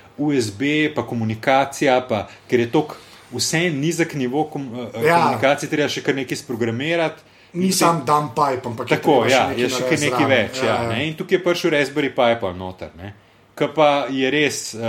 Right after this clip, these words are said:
Speaker 1: ga z U S B-jem lahko povežem, celo obs-, so že naredili software, eh, za, za, v bistvu
Speaker 2: Za oddajnik.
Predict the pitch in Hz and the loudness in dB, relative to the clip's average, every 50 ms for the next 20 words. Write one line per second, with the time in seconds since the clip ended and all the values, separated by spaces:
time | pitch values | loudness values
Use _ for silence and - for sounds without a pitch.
0 | 113 113 113 110 120 117 117 117 113 104 123 151 147 131 117 107 113 135 143 151 | -2 -2 -2 0 2 2 2 2 0 -2 0 0 2 0 0 2 0 2 2 2
1 | 135 123 117 113 - 139 127 - 127 107 123 131 165 170 202 202 180 165 151 - | 0 -2 -4 -2 -2 -4 -2 0 0 2 2 2 2 2 0 -2 -4 -4 -8 -14
2 | - - - _ - - - 165 165 - 117 113 - - - - - - - - | -20 -20 -20 _ -14 -6 -2 0 0 0 -2 -6 -10 -10 -12 -12 -12 -16 -16 -12
3 | - - 135 113 147 160 165 151 123 107 127 147 160 156 - - - 123 120 135 | -8 -6 -4 -4 -2 0 0 0 0 0 2 2 2 0 0 2 4 4 4 4
4 | 139 - - 190 175 156 135 - - - - _ _ _ _ - 123 123 120 120 | 2 -2 0 2 2 2 2 -4 -12 -20 -20 _ _ _ _ -6 -2 -2 -2 -2
5 | 113 113 101 123 123 120 120 117 117 104 110 127 - - 127 117 - 117 135 131 | -2 -2 0 4 4 4 4 2 0 -6 -8 -8 -10 -10 -12 -10 -6 -2 0 0
6 | 117 110 123 - 120 123 | 2 4 4 6 6 6